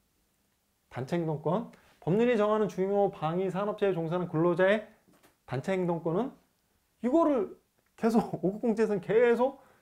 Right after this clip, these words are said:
저걸 가지고 이렇게 하는 거예요. 뿐만 아니라 제한하거나 인정하지 아니할 수도 있다라는 거. 자, 조문 체계를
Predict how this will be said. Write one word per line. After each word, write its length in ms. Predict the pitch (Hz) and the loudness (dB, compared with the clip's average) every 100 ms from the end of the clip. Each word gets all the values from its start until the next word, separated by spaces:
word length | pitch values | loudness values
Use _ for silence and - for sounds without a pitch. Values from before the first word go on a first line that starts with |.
| _ | _
저걸 420 | - 185 240 240 | -6 -2 2 2
가지고 320 | 214 190 185 175 | 2 0 -2 -4
이렇게 200 | 143 156 | -4 -8
하는 240 | 170 185 | -4 -2
거예요. 280 | 143 160 - _ _ - | 2 0 -2 _ _ -6
뿐만 260 | 247 240 | -2 0
아니라 220 | 202 214 | 2 -2
제한하거나 540 | - 165 190 190 208 233 - - | -2 -2 0 0 -2 -4 -10 -6
인정하지 680 | 143 180 208 202 190 208 220 - _ - | 0 2 2 2 0 -2 -6 -10 _ -6
아니할 380 | 117 175 180 | -2 0 0
수도 160 | 180 170 | 0 -6
있다라는 540 | 139 - 151 147 143 | -4 2 2 2 -2
거. 340 | 131 143 220 - _ _ _ _ _ _ | -2 -2 -2 -10 _ _ _ _ _ _
자, 120 | 135 117 | -12 -6
조문 380 | 160 185 208 196 | -2 0 0 -4
체계를 880 | 233 226 226 233 240 254 262 349 | -4 2 6 8 6 6 2 -2